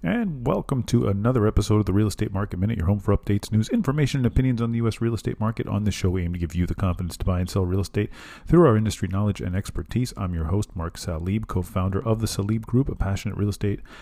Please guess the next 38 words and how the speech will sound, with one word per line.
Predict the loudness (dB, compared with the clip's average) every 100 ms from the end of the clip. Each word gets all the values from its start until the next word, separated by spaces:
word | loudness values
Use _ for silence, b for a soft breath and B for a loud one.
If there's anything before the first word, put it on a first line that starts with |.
| B 0
professional, | 2 2 0 -2
advisor, | -2 0 0 -2
investor, | -4 -4 -4 -6 -10 B B B -4
and |
I | -2
love | 0 -2
what | -4
I |
do. | 0 4 4 2 B B
Remember | 2 2
to | 2 2
email | 2 2
me | 2 2
with | 0 0
your | -4
questions | -2 0 0 -2
and | -4
comments | -2 -2 -2 -4
to | -4
mark | 0 0 0 -4
at | -6 -4 -4 -6 -8 -10 -6
the | -2
salib | 0 0 0 -2 -2 0
group | 4 4 4 0
dot | -2 -4 -4
com. | -2 0 -2 -4 B B B B
And | 0
speaking | 4 6 6
of | 6
emails, | 6 6 6 4 0 -4
uh, | 0 2 4 2 -2 -8 -20 -20 -20 -20 -20 -18 0
guys, | 4 4 4
you've | 0
been | 0
sending | 0 -2 0 2
me | 0
some | 0 -2 -2
terrific | -2 0 2 0 0 -4 -6